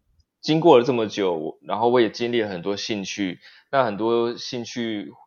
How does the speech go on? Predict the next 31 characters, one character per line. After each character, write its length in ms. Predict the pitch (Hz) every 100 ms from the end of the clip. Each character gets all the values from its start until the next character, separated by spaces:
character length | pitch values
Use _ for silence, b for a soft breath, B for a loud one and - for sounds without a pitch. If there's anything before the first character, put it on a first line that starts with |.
| _ _ -
都 140 | 127
是 220 | - 117
来 200 | 104 104
来 180 | 101 104
去 280 | - - 101
去 240 | - 98
的， 140 | 80 82
但 100 | 123
是 60 |
只 140 | 120 113
有 80 | 110
写 240 | - 87
作 160 | 110 95
好 140 | 85
像 180 | 104 104
都 100 | 101
是 320 | - 104 90 b b b _
我 160 | 101 101
一 160 | 151 135
直 320 | - 104 92
以 80 | 87
来 340 | 76 69 82
就 120 | 98 107
是 100 | 110
会 180 | 110 107
一 20 |
直 140 | 92
做 220 | - 104
的 60 | 87
事 240 | - 95
情。 380 | 78 - 65 -